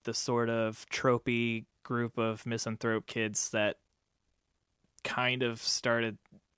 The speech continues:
making me think, like, "Ah, I don't, I don't know." <laughs> You know, they did, like, the thing where they give her the makeover, and now she's looking all punk. And I was like, "I don't, I don't,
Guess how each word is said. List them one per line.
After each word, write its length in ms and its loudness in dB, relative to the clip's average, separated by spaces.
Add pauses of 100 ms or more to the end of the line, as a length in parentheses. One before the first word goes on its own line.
making 320 -6
me 100 -6
think, 220 -4
like, 200 -4 (120)
"Ah, 960 4
I 160 2
don't, 300 4 (340)
I 60 0
don't 140 6
know." 440 8
<laughs> 720 2
You 80 0
know, 120 8
they 160 10
did, 200 4
like, 200 8
the 80 4
thing 280 2
where 120 4
they 120 2
give 220 4
her 140 6
the 100 2
makeover, 800 4
and 100 2
now 140 4
she's 240 -2
looking 240 0
all 140 4
punk. 460 2 (440)
And 280 0
I 80 0
was 100 -4
like, 160 -6
"I 240 -2
don't, 260 -2
I 80 -2
don't, 260 4